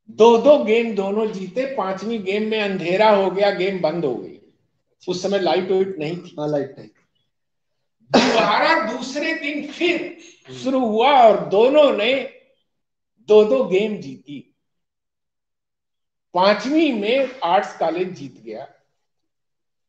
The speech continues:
Speaker 1: पर उन दिनों प्रोटेक्शन नहीं होता था।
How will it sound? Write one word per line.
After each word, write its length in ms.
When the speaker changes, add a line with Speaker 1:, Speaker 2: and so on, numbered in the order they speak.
Speaker 1:
पर 140
उन 220
दिनों 360
प्रोटेक्शन 520
नहीं 260
होता 340
था। 360